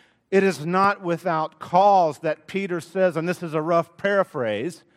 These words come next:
that he who suffers in the body is through with sin. Now, we can make a reference to Christ in that, that Christ suffered in his body so that we could defeat sin, but it also, there's an application there for us as human beings,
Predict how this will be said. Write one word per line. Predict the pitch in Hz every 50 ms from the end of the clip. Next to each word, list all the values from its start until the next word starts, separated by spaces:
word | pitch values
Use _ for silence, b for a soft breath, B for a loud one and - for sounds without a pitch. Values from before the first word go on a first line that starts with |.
| b b b b b b b -
that | 175 151 147
he | 147 175 180 185 180
who | 165 170 160
suffers | - - - - 190 170 - 180 170 -
in | 185 175 175
the | 165 151
body | 131 151 156 165 175 165 151 143 147
is | 151 147
through | - - - 151 151 156
with | 156 151 151
sin. | - - 180 196 196 180 147 113 101 90 b b b b b b b
Now, | - 156
we | 160 196
can | 196 208 196 185
make | 185 185 -
a | 170
reference | 151 151 156 170 190 196 - 156 139 131
to | - - 160 139
Christ | - - - 208 226 226 220 196 - - -
in | 143 123 120
that, | 113 101 110 143 -
that | 151 143
Christ | - - 175 170 170 175 165 - B B B B B
suffered | - - - - - 233 208 - - 190 170 165
in | 190 196 190
his | 160 175 175 151 123
body | 120 160 151 147 143 143 151 156 B B B B
so | - - 190 185
that | 180 170 160
we | 165 170 175
could | 170 - 160 143
defeat | 131 135 - - 196 202 214 226 -
sin, | - - 139 120 127 139 147 B B B B B -
but | 185 175
it | 175 185
also, | 185 202 240 226 - 185 175
there's | 160 175 165 147
an | 170
application | 165 160 156 143 - 156 151 - 185 196 214 208 - 185
there | 165 160 151
for | - - 151
us | 143 160 170 165
as | - 151 -
human | - 160 151 139 127 127
beings, | 120 160 202 233 233 175 110 92 87 92 - _ b